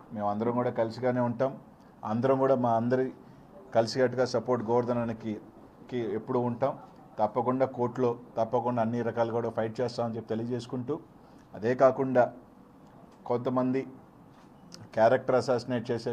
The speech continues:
విధంగా కూడా కొన్ని వార్తలు రాస్తా ఉన్నారు సోషల్ మీడియాలో కావచ్చు, కొన్ని మీడియాలో కూడా. దయచేసి ఇట్లాంటి ఇంకా పోలీస్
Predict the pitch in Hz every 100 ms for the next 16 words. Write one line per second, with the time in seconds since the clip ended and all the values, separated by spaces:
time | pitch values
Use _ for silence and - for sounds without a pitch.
0 | 110 113 117 110 113 110 110 101 104 107
1 | 113 107 107 - 107 107 107 - 110 110
2 | 110 107 104 101 101 98 - 107 98 101
3 | 107 101 101 95 101 101 123 120 127 -
4 | - - - - - - - - - -
5 | - - 117 151 151 139 135 - - -
6 | - - - - - - - - - -
7 | - - - 110 110 143 147 143 - -
8 | - - - 110 131 143